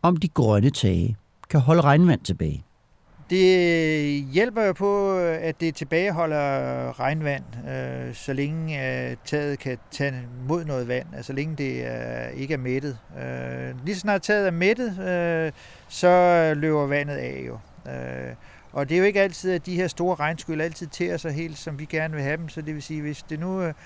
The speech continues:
Speaker 2: har regnet lang tid i forvejen, og taget er helt mættet, og der kommer et stort regnskyl, øh, så har det stort set ikke nogen effekt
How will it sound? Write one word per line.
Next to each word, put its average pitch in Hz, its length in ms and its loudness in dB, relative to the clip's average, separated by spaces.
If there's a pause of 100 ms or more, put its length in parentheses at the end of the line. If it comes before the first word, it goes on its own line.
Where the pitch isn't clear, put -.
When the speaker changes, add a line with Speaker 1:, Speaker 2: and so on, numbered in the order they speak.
(240)
Speaker 2:
har 139 120 -4
regnet 160 280 2
lang 160 200 4
tid 156 280 -4
i 139 40 -6
forvejen, 160 560 2
og 135 100 -6
taget 156 260 0
er 147 40 0
helt 151 180 -2
mættet, 170 340 0
og 156 80 0
der 143 60 -4
kommer 156 220 -4
et 143 60 -4
stort 165 220 -2
regnskyl, 151 480 -4 (480)
øh, 139 80 -4
så 156 140 0
har 147 140 2
det 135 100 -6
stort 151 300 -4
set 139 220 -6
ikke 135 180 -8
nogen 135 280 -8
effekt - 340 -10